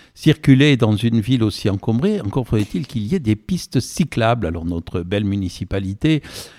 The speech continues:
euh, nous raconte toujours qu'elle a des pistes cyclables. En réalité, il y a quelques marquages au sol, mais une piste cyclable, c'est quelque chose qui est parfaitement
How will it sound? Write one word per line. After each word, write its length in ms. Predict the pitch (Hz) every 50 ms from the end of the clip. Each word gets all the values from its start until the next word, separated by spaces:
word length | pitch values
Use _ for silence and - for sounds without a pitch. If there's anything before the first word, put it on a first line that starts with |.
| - - _ _ _ _ _ -
euh, 160 | - - 107
nous 240 | 113 120 131 139 139
raconte 580 | 131 127 127 120 - 139 143 135 123 - 117 98
toujours 380 | - 113 104 120 131 135 -
qu'elle 180 | - 123 107 107
a 360 | 107 107 101 104 98 95 87
des 220 | 90 90 117 156 147
pistes 360 | 143 139 127 - - 127 104
cyclables. 540 | - - 107 92 - - 160 185 160 101 85
En 80 | 90
réalité, 340 | 92 92 95 95 90 - 151
il 60 | 131
y 80 | 98 92
a 40 | -
quelques 440 | - - 120 113 110 101 - -
marquages 560 | 104 92 113 98 - - - - 117 104 90 104
au 80 | 104
sol, 380 | 92 - - - 190 202 165 113
mais 180 | 110 117 117
une 100 | 107 104
piste 340 | 104 - 143 123 - - 117
cyclable, 640 | 98 - - 113 - - 165 180 208 196 143 113 117
c'est 260 | 107 - - - 131 123
quelque 340 | - 101 95 104 - -
chose 460 | 92 - - - 139 156 139 113 - - - - - - - _ _ - _
qui 200 | - - 123 117
est 60 | 113
parfaitement 640 | 107 - 117 - - - 135 113 - - 117 110 113